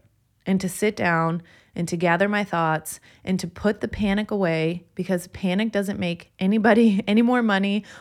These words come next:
or make anybody any more productive. It just brings an added layer of stress that is completely unnecessary, especially when you have a bunch of stuff to do.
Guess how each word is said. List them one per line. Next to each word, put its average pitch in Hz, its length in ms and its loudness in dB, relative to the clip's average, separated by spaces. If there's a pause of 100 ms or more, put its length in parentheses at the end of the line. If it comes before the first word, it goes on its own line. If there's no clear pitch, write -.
or 196 80 0
make 175 220 4
anybody 208 640 2
any 208 160 6
more 262 220 6
productive. 175 580 0
It 180 100 0
just 196 220 -4
brings 214 240 2
an 160 160 -2 (460)
added 285 320 6
layer 254 260 6
of 196 100 0
stress 196 380 2
that 196 100 -2
is 170 140 -2
completely 262 500 0
unnecessary, 190 720 0
especially 247 440 -2
when 226 120 0
you 208 100 0
have 190 160 -2
a 185 40 0
bunch 185 240 -2
of 180 80 -8
stuff 180 220 -6
to 180 100 -4
do. 165 240 -2